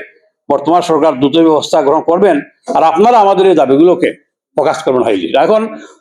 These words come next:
ধন্যবাদ আপনাদের, দীর্ঘ আমার বক্তব্য শুনেছেন। আমি পরিচয় করে দিচ্ছি আমাদের এই সংগঠনের অ্যাক্টিং প্রেসিডেন্ট, বিশিষ্ট রাজনীতিবিদ, কমিউনিটি নেতা যারা মাহিদুর রহমান, উনি মৌলভীবাজার থাকেন, উনি এসে পৌঁছেছেন।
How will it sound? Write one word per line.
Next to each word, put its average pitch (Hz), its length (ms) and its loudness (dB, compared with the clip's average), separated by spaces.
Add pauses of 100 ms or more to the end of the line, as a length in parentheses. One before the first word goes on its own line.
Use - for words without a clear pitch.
(200)
ধন্যবাদ 233 340 2
আপনাদের, 208 600 0
দীর্ঘ 180 200 2
আমার 214 200 2
বক্তব্য 190 280 0
শুনেছেন। 170 480 0 (140)
আমি 165 140 2
পরিচয় 180 320 2
করে 208 140 2
দিচ্ছি 175 440 0 (400)
আমাদের 175 480 0
এই 170 140 2
সংগঠনের 170 600 0 (400)
অ্যাক্টিং 156 300 0
প্রেসিডেন্ট, 165 460 0 (720)
বিশিষ্ট 156 260 0
রাজনীতিবিদ, 160 640 2 (380)
কমিউনিটি 175 360 2
নেতা 147 460 0 (380)
যারা 147 160 2
মাহিদুর 139 320 2
রহমান, 151 200 2
উনি 151 160 4
মৌলভীবাজার 143 680 2
থাকেন, 127 220 0
উনি 131 180 4
এসে 151 160 -2
পৌঁছেছেন। 131 460 0